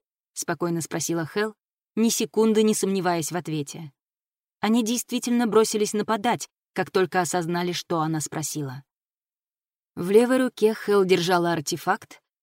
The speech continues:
правой легко расстегнула один из потайных карманов, и семнадцать игл вспороли воздух, закончив свой полёт в телах семнадцати пиратов.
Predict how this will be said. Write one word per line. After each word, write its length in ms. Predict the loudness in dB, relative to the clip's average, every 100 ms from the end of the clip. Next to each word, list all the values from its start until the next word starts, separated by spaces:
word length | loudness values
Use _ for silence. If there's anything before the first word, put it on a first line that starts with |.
| _ -2
правой 380 | 2 2 4
легко 340 | 4 4 4 0
расстегнула 580 | 0 0 0 2 4 2
один 240 | 2 -2
из 100 | -2
потайных 480 | -4 -2 -2 -2 -4
карманов, 640 | -4 -2 0 -2 -6 -14 _ _ _ _ -6
и 80 | -2
семнадцать 580 | 0 2 0 -2 -6 -10
игл 320 | -6 0 2 2
вспороли 500 | 0 -2 2 2 2
воздух, 520 | 0 0 -2 -6 -8 _ _ _ -8
закончив 540 | -2 -2 0 0 0
свой 240 | -4 0 0
полёт 320 | 0 0 0
в 80 | -4
телах 480 | -2 2 2 0 -10
семнадцати 680 | -6 -2 0 0 -4 -6 -8
пиратов. 600 | -6 -4 -6 -10 -20 _